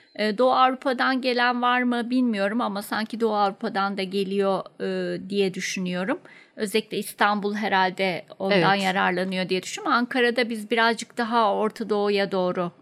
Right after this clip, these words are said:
Speaker 1: e, kayıyor bizim hizmetimiz. Ee, şöyle, Afrika'da vardır. Afrika'da var gerçekten. Ee, ondan sonra şöyle, biz akciğer sağlığı, e, anlamında verdiğimiz hizmet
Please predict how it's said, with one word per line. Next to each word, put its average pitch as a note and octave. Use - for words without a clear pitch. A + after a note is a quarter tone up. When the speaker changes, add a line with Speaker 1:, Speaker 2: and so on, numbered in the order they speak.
Speaker 1:
e, F#3+
kayıyor F3+
bizim F#3
hizmetimiz. F#3+
Ee, A#3
şöyle, F4
Afrika'da C4+
vardır. F#3+
Afrika'da G#3
var -
gerçekten. -
Ee, G3
ondan -
sonra -
şöyle, F#4
biz D4+
akciğer E4+
sağlığı, D#4+
e, A3+
anlamında D4
verdiğimiz C#4
hizmet C4+